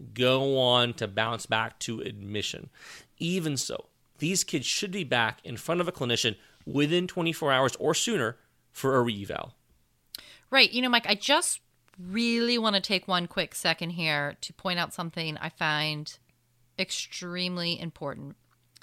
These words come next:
Speaker 2: When you're hearing information like this, right? So maybe this is already a reiteration of what you know, but what I would suggest here, all the stuff that we talked about, Kawasaki's fever, and we're gonna end here on covid and kids, um,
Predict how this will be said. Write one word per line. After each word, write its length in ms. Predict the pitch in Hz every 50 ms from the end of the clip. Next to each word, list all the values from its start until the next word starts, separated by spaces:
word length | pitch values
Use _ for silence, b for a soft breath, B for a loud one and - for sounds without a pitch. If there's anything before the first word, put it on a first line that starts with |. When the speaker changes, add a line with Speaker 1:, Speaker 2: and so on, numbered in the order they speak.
| b b b b b b b b b b b b b b b b b b b _ _ _
Speaker 2:
When 220 | - 185 214 233 202
you're 280 | 233 285 330 370 403
hearing 520 | 370 - - - 269 262 262 247 233 226 208
information 680 | 196 190 - 208 196 185 165 156 165 - - 170 151
like 200 | 151 139 139 -
this, 300 | - - - - - -
right? 180 | - 180 185 -
So 120 | - 220
maybe 240 | 208 208 214 220 262
this 200 | 247 294 285 -
is 140 | 330 294 -
already 600 | - - 202 190 185 180 175 180 175 170 170 170 -
a 80 | -
reiteration 680 | 160 - 165 160 160 160 170 160 151 147 147 - - 160
of 100 | 147 143 - -
what 240 | 147 143 - -
you 100 | - 151
know, 480 | 147 143 139 135 139 143 143 175 214 233 b b b b b b b b b
but 280 | 175 165 226 226 175 185
what 140 | 208 240 254
I 80 | 294
would 140 | 359 415 392
suggest 540 | - - 311 220 - 202 196 196 190 - -
here, 260 | 190 156 139 135 - -
all 200 | - 185 208 226
the 80 | 254
stuff 200 | - - 226 214 -
that 60 | 196
we 80 | 175 170
talked 280 | - 170 160 147 -
about, 200 | 143 139 120 -
Kawasaki's 680 | - - 160 147 147 - - 175 165 - - 156 - -
fever, 200 | - 165 147 143
and 80 | 139
we're 80 | 147 147
gonna 140 | 160 165 156
end 280 | - 156 165 170 165
here 160 | - - 160 143
on 100 | 147 151
covid 320 | - - 175 160 151 139
and 140 | 143 143 135
kids, 360 | - - 170 156 147 143 - B B B B B B B B
um, 380 | - 175 170 170 165 165 165